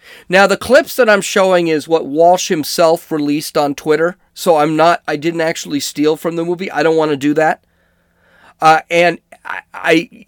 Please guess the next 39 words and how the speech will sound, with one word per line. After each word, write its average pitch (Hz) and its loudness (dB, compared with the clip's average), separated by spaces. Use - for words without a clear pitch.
you've, 190 -2
you 190 0
need 202 0
to 220 -4
watch 190 2
the 196 -4
entire 165 0
movie 156 0
because 147 -6
the 143 -4
clips - -6
themselves 160 -2
are 143 0
only 170 0
a 156 -4
short - -2
part 156 0
of 131 -8
the 127 -2
interviews. 113 -6
The 175 2
in-, 226 -2
none 233 2
of 226 0
the 208 -4
interviews 160 -2
go 151 2
on 143 0
for 127 -8
forty-five 131 -4
minutes. 113 -10
They, 131 -4
they're 143 -4
all 165 0
about 151 -4
three, 143 -4
four, 143 0
five 127 -6
minutes. 110 -12